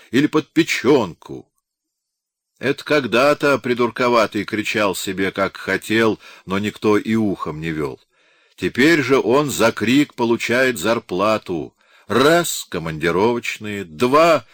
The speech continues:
суточные, три — премиальные. Поднялся дурень в цене. Вот если бы ликвидировать грамотность дурней, и снова бы их с должностей на печку.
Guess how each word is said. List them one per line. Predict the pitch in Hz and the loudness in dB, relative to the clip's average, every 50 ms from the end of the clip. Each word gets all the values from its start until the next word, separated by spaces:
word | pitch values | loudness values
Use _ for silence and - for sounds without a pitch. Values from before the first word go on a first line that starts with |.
| _ _ - | _ _ -8
суточные, | - - - - 127 135 143 - - 135 - - - - 113 113 120 113 | -4 -4 -2 0 0 0 0 -2 -4 -6 -6 -8 -10 -8 -6 -6 -6 -4
три — | - - 131 143 175 185 170 160 147 - _ | -2 0 2 4 4 2 0 -2 -4 -6 _
премиальные. | - 95 98 95 104 110 127 151 156 156 147 147 143 143 139 135 127 113 - _ _ _ _ _ _ _ _ _ _ _ _ _ _ _ _ _ _ _ _ _ _ _ _ _ _ | -4 -2 0 2 2 2 4 4 4 2 2 0 -2 -2 -2 -2 -4 -6 -10 _ _ _ _ _ _ _ _ _ _ _ _ _ _ _ _ _ _ _ _ _ _ _ _ _ _
Поднялся | 90 104 110 90 98 110 117 120 120 117 - - 120 110 | -4 -4 -4 -2 -2 0 2 2 2 0 0 -2 -2 -2
дурень | 104 110 107 98 87 82 80 | -2 -2 -2 -2 -2 -4 -6
в | - - | -10 -10
цене. | - - - 92 85 82 76 67 - - _ _ _ _ _ _ _ _ _ _ _ _ _ | -10 -8 -6 -6 -6 -6 -8 -8 -10 -14 _ _ _ _ _ _ _ _ _ _ _ _ _
Вот | - 95 98 - 104 | -8 -8 -8 -4 -2
если | 107 110 - - 104 98 | -2 -2 -2 -4 -4 -2
бы | 92 104 | 0 0
ликвидировать | 101 104 - - 101 101 95 101 117 113 110 104 104 92 92 78 | 0 0 -2 -2 -2 -4 0 0 0 2 2 2 0 -2 -2 -4
грамотность | 92 95 104 113 110 104 95 87 - _ 78 76 73 - - - - - - - _ _ _ _ _ _ | -2 -2 0 0 0 -2 -2 -6 -8 _ -14 -14 -12 -12 -12 -12 -14 -18 -20 -20 _ _ _ _ _ _
дурней, | 78 73 73 73 110 117 101 90 82 80 76 71 67 62 - - - - _ _ _ _ - - - - - | -20 -20 -6 -2 0 0 0 0 -2 -6 -10 -12 -14 -16 -18 -20 -20 -20 _ _ _ _ -20 -20 -20 -16 -8
и | - 98 95 | -6 -4 -2
снова | - - - 110 123 127 117 110 101 | -2 -4 -2 -2 -2 0 0 0 0
бы | 90 101 101 | 0 0 0
их | 101 95 85 - - - | 0 0 -2 -6 -10 -12
с | 87 - - - | -10 -10 -10 -4
должностей | 67 107 120 113 98 - - 92 95 - - - - 90 90 | 0 2 2 2 0 -2 -6 -10 -8 -8 -8 -6 -6 -6 -4
на | 98 101 - | -4 -6 -4
печку. | - 135 139 127 - - - - - 90 78 67 - - | 0 0 0 2 0 -2 -6 -10 -10 -10 -10 -10 -12 -16